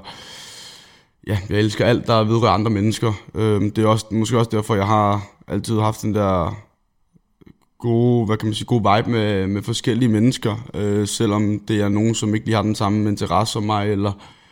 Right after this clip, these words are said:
så jeg har altid kunne finde noget at snakke om, fordi jeg altid er så åben som person. Øhm, og det er også i, også i fifa-verdenen, altså det,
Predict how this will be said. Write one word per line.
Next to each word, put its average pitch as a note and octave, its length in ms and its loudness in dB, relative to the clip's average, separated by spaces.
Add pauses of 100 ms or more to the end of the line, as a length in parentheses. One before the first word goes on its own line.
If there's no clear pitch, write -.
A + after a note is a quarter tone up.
(120)
så - 100 -20
jeg A#2 60 0
har C3 80 4
altid C#3+ 160 -2
kunne C3+ 180 -4
finde C3 140 2
noget B2 120 2
at A#2 40 -8
snakke A#2+ 200 2
om, A2 120 0
fordi - 140 -2
jeg A#2 60 4
altid A2 160 0
er G#2+ 40 0
så A2 100 -2
åben A2+ 280 2
som G2+ 140 0
person. A#2 440 -2
Øhm, F#2+ 500 0 (1400)
og - 100 -12
det A2 100 4
er G#2+ 40 6
også A2 200 2
i, A#2+ 100 4
også G2 200 0
i G#2+ 40 -2
fifa-verdenen, A2+ 680 2
altså G#2 220 -4
det, A2 640 0